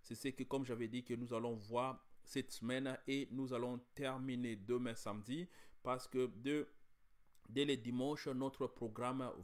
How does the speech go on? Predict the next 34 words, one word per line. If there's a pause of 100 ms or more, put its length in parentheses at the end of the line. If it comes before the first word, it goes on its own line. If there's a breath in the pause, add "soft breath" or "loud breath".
va
commencer. (380 loud breath)
Alors,
si
tu
n'es
pas
au
courant
que
nous
avons
un
programme
qui
commence
les
dimanches, (560 loud breath)
je
te
l'informe
encore
que
dimanche,
nous
avons
un
programme (160)
puissant
qui
va
commencer,
révélation, (420 loud breath)
vision